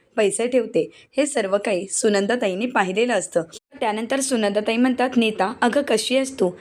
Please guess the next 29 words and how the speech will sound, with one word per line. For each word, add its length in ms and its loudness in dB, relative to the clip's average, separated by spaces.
नेता 260 0
म्हणते, 280 -2
"आई, 240 0
मी 140 2
अगदी 260 -2
ठीक 280 0
आहे, 180 0
तुम्ही 200 2
कशा 300 2
आहात?" 200 -2
तर 160 4
आता 200 0
सुनंदाताई 560 0
म्हणतात, 420 0
"मी 100 4
पण 240 0
ठीक 200 0
आहे." 220 0
तर 440 -18
त्यानंतर 420 0
नेता 320 0
आता 340 -2
सुनंदाताईंना 680 0
नमस्कार 480 2
करते 480 0
आणि 140 2
म्हणू 200 2
लागते, 280 0
"आई, 280 -2